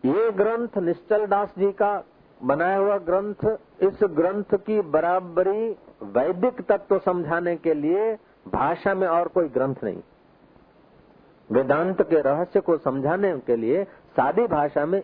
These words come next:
इस ग्रंथ की बराबरी कोई नहीं करा। इस ग्रंथ को पढ़ने वाला युवक सन्यासी किसी वृद्ध सन्यासियों के टोले में आ गया। युवक की कीर्ति थी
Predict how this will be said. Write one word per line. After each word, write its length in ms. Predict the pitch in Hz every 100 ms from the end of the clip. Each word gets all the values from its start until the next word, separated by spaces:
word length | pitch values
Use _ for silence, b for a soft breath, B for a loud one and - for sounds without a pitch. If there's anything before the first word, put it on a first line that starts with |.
| 202
इस 160 | 226 196
ग्रंथ 300 | 170 170 160
की 180 | 160
बराबरी 400 | 165 143 143 139
कोई 160 | 135 127
नहीं 140 | 120
करा। 180 | 101 - - - - _ _ _ _ _ _ - _ _ - - - - B B B B B B _ 175
इस 100 | 208
ग्रंथ 320 | 202 202 226
को 240 | 214 214 220
पढ़ने 440 | - 175 190 214
वाला 340 | 214 202 202 208
युवक 500 | 180 185 196 208 -
सन्यासी 680 | - 160 180 196 196 208 202
किसी 400 | - 190 185 185
वृद्ध 380 | 139 185 180
सन्यासियों 720 | 190 175 170 175 170 165 175 170
के 160 | 170 160 - _ - - -
टोले 400 | 220 202 151 151
में 120 | 143
आ 180 | 113 95
गया। 300 | 92 90 82 - - _ _ _ - - - - _ - B B B B _ -
युवक 420 | 143 202 233 233
की 120 | 233
कीर्ति 420 | - 202 185 226
थी 360 | 208 - 143 117